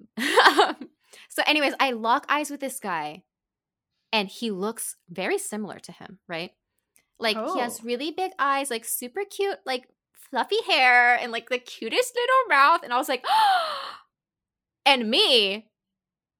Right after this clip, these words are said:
Speaker 1: I just walk away. <laughs> I didn't say
Speaker 2: <laughs>
Speaker 1: anything. I didn't say anything. I,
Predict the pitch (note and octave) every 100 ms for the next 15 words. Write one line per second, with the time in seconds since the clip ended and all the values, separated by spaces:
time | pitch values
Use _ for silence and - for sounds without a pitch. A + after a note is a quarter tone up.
0 | _ _ _ C4 A3+ F#3 D3+ D#3+ - -
1 | - A#4+ - D5 D5 - C5+ C#4+ E4 D4+
2 | E4 D4 D#4 - F#4+ E4+ E4 - - -
3 | G#4 B4 - G#4+ B4+ G4+ -